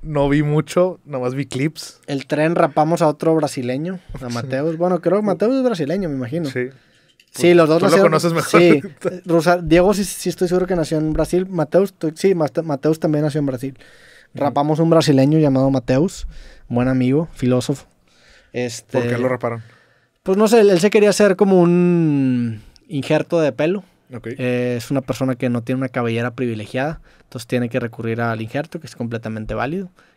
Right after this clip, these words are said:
Speaker 2: Quizá en algún momento, cuando lleguemos a su edad, a lo mejor
Speaker 1: <laughs>
Speaker 2: recurramos. Aunque tú tienes, tú
Speaker 1: Estaremos.
Speaker 2: tienes buena cabellera. Yo también, pero
Speaker 1: Pues,
Speaker 2: de repente las entradas como que me dicen lo
Speaker 1: pero
Speaker 2: contrario,
Speaker 1: no
Speaker 2: ¿verdad?
Speaker 1: me confío como quiera.
Speaker 2: Eh, yo tampoco,
Speaker 1: Está
Speaker 2: exactamente, yo no me confío. Este, entonces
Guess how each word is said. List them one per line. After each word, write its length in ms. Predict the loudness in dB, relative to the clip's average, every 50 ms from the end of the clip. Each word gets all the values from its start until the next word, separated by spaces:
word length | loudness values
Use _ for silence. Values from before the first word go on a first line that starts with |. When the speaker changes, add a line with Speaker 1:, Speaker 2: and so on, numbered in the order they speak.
| _
Speaker 2:
Quizá 520 | -12 -10 -6 -4 -2 -2 -2 -2 -4 -4 -6
en 120 | -8 -8
algún 180 | -8 -8 -8 -8
momento, 460 | -8 -8 -8 -8 -8 -10 -10 -12 -12
cuando 240 | -8 -6 -6 -6 -4
lleguemos 320 | -6 -6 -6 -6 -6 -6 -6
a 60 | -8
su 100 | -6 -6
edad, 220 | -4 -4 -2 -2
a 40 | -2
lo 100 | -2 -4
mejor 200 | -6 -6 -6 -4
Speaker 1:
<laughs> 20 | -4
Speaker 2:
recurramos. 400 | -4 -4 -2 -2 -2 -2 -2 -2
Aunque 220 | -2 2 2 2
tú 60 | 2
tienes, 20 | 4
tú 60 | 4 4 4
Speaker 1:
Estaremos. 180 | 4 2 2 2
Speaker 2:
tienes 220 | 4 2 4 4 2
buena 180 | 2 2 2
cabellera. 420 | 2 2 2 2 2 0 -2 -2 -2
Yo 120 | -2 -2
también, 300 | 0 0 2 2 2 2 2
pero 160 | 2 0 0
Speaker 1:
Pues, 80 | 2
Speaker 2:
de 120 | 2 2 2
repente 360 | 2 2 0 -2 -4 -2 -2
las 140 | -2 -2 -2
entradas 460 | -4 -4 -4 -2 -2 0 -2 -2 -4
como 200 | -6 -10 -10 -10 _ -8
que 160 | -6 -4 -4
me 100 | -2 -2
dicen 200 | -2 -2 0 0
lo 60 | -2
Speaker 1:
pero 60 | -2 -4
Speaker 2:
contrario, 360 | -8 -6 -6 -4 -4 -4 -2
Speaker 1:
no 60 | 0
Speaker 2:
¿verdad? 100 | 0 0
Speaker 1:
me 100 | 0 0
confío 400 | 0 -2 -4 -4 -8 -10 -10 -10
como 220 | -8 -8 -10 -10
quiera. 200 | -8 -8 -6 -4 0
Speaker 2:
Eh, 60 | 2
yo 120 | 2 2 2
tampoco, 440 | 2 0 2 2 0 0 0 -6 -6
Speaker 1:
Está 20 |
Speaker 2:
exactamente, 680 | -4 -2 -2 -2 -2 -2 -4 -4 -4 -4 -6 -4 -4
yo 100 | -4 -4
no 80 | -4 -4
me 120 | -6 -6
confío. 400 | -6 -6 -8 -6 -8 -8 -8 -10 -14 -20 -20 -20 -20 -20 -20 -20 -20 -20 -20 _ -20 -18 -10 -4
Este, 480 | -2 0 0 -2 -4 -4 -2 0 0
entonces 300 | 2 2 2 0 2 2